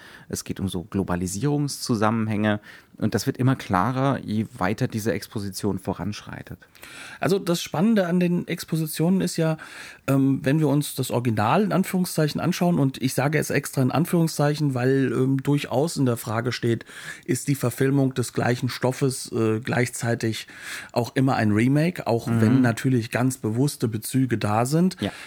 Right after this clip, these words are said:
Speaker 2: die auch,
Speaker 1: Bildzitate
Speaker 2: äh,
Speaker 1: sogar.
Speaker 2: es sind Bildzitate drin, es ist auch eine Widmung an Clouseau
Speaker 1: Mhm.
Speaker 2: drin.
Speaker 1: Und man kann auch sagen, manche von den Set-Pieces wirken so, wir machen jetzt, ne, wie können wir das toppen?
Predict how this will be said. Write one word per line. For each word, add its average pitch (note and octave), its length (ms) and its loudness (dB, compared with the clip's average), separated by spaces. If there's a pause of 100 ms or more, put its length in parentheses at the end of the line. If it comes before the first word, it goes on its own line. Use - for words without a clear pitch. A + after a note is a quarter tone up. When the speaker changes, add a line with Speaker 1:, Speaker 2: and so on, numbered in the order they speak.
(160)
Speaker 2:
die A#2+ 320 2
auch, A#2 300 4
Speaker 1:
Bildzitate A2 480 2
Speaker 2:
äh, - 40 -4
Speaker 1:
sogar. D#2+ 180 -8
Speaker 2:
es D#2 100 -6
sind D#2 260 -2
Bildzitate C3 720 0
drin, B2 420 2
es G#2 140 -4
ist - 240 -4
auch A2 280 -2
eine G#2+ 380 0
Widmung D3 500 0
an B2 260 0
Clouseau B2 400 2
Speaker 1:
Mhm. A#2+ 60 2
Speaker 2:
drin. B2 340 2 (260)
Speaker 1:
Und - 120 0
man G#2+ 120 2
kann G#2 160 -2
auch A#2+ 80 2
sagen, G2+ 300 -2
manche A2 240 -2
von A2+ 100 -4
den G#2 120 2
Set-Pieces - 500 -6 (300)
wirken A2 300 -2
so, G2 200 0
wir G2+ 120 2
machen G2+ 340 -2
jetzt, - 460 -6 (840)
ne, C3 260 2
wie G2 200 -8
können A2+ 220 -2
wir G#2+ 80 0
das G2+ 140 -2
toppen? F#2+ 480 -6